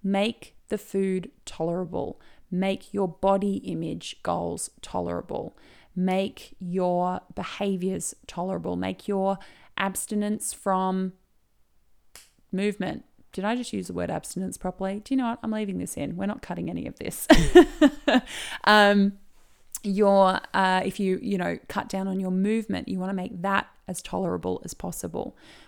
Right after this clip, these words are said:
which again does not mean it's not gonna feel bad, does not mean it's not gonna feel uncomfortable, but that you are going to build up a body of evidence to say that first and foremost, that you can tolerate those feelings.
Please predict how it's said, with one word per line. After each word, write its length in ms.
which 180
again 680
does 180
not 180
mean 200
it's 180
not 160
gonna 180
feel 540
bad, 440
does 120
not 140
mean 140
it's 120
not 120
gonna 120
feel 200
uncomfortable, 840
but 120
that 180
you 160
are 140
going 320
to 120
build 400
up 160
a 40
body 340
of 140
evidence 420
to 100
say 500
that 200
first 380
and 120
foremost, 600
that 120
you 180
can 240
tolerate 640
those 260
feelings. 680